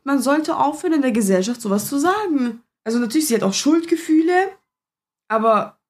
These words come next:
würden jetzt meine Eltern, also unsere Eltern, irgendwas machen und ich bin so, „Okay, nein,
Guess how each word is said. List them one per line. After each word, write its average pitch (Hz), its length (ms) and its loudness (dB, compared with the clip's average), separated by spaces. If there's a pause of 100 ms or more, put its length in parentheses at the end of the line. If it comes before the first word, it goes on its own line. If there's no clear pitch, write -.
(180)
würden 214 200 0
jetzt 208 180 0
meine 269 280 0
Eltern, 254 400 -4
also 175 160 -10
unsere 185 300 -4
Eltern, 196 360 -4 (600)
irgendwas 269 420 0
machen 320 500 0
und 233 160 -4
ich 208 120 -6
bin 254 140 -4
so, 233 220 -8
„Okay, 233 220 -10
nein, 311 360 0